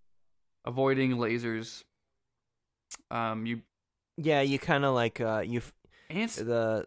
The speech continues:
Speaker 2: the formula is you fight part, you fight either Ansem or part of the ship, and then you enter into a portal where you fight a bunch of Heartless, uh, but are reunited with,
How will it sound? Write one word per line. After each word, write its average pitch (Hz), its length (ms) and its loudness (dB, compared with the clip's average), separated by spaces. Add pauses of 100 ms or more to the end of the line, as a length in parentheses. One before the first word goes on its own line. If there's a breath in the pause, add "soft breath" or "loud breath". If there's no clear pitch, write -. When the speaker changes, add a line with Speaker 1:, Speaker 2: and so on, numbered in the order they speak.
(120)
Speaker 2:
the 120 120 -2
formula 123 580 4
is 113 160 0
you 120 100 -2
fight 123 520 0
part, 117 320 2
you 120 160 -2
fight 117 280 4
either 113 300 0
Ansem 110 400 -2
or 107 120 -2
part 110 260 0
of 104 80 -2
the 110 80 -4
ship, 113 440 0
and 110 220 -4
then 107 160 -2
you 107 140 -2
enter 110 340 -2
into 107 360 -4
a 104 100 -2
portal 110 520 0
where 107 180 0
you 101 180 -6
fight 107 320 -4
a 95 40 -6
bunch 110 260 -8
of 104 100 -14
Heartless, 113 580 0 (360 loud breath)
uh, 107 200 -4
but 110 220 2
are 110 140 0
reunited 107 680 0
with, 95 360 -4